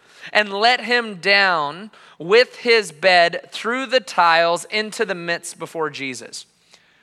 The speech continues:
I know I'm a middle school pastor,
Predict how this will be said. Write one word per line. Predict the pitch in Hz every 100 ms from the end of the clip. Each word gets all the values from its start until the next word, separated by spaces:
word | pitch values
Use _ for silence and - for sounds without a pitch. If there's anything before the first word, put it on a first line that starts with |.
| _ _ _ _ _ _ _ _ _ _ _ _
I | 175
know | 214 269
I'm | 330 277
a |
middle | 208 214
school | - 214
pastor, | 202 202 190 - 196 208